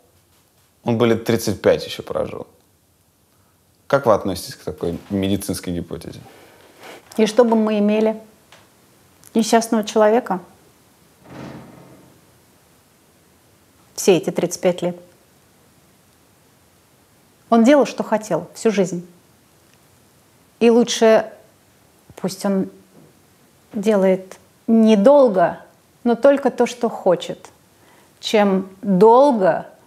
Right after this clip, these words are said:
Speaker 2: Вот знаете, сейчас полезное все едят.
Speaker 1: Знаю.
Speaker 2: И жизнь полезная вся. И ты должен ходить в правильной майке, потому что та майка за два рубля не котируется. И это тебе должно быть правильно, и это,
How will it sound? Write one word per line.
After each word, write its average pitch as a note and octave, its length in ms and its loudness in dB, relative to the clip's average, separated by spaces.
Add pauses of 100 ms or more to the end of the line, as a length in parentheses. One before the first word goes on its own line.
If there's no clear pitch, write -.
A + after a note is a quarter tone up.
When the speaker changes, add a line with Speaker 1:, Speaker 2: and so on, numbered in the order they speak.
(320)
Speaker 2:
Вот G3 140 -4
знаете, B3+ 340 2
сейчас F3+ 220 0
полезное F#3+ 640 2
все E3 260 -6
едят. - 280 -6 (1120)
Speaker 1:
Знаю. F2+ 380 -10 (600)
Speaker 2:
И C#4+ 120 6
жизнь A#3 360 4
полезная F3+ 600 0
вся. - 320 -10 (480)
И C4+ 100 4
ты D4+ 120 2
должен C#4+ 280 4
ходить C4 300 2
в - 80 -14
правильной C4 480 4
майке, F3+ 540 0 (640)
потому G#3+ 260 0
что A3 160 -2
та B3 260 4
майка F#3 560 0 (260)
за G3+ 180 2
два G3+ 200 2
рубля F#3 340 2
не F3+ 100 -2
котируется. E3+ 800 -2 (520)
И C#4 140 6
это D#4+ 340 4
тебе A#3+ 240 0
должно G#3 360 0
быть F#3 200 -4
правильно, F3+ 460 0
и D4+ 60 6
это, C#4+ 600 2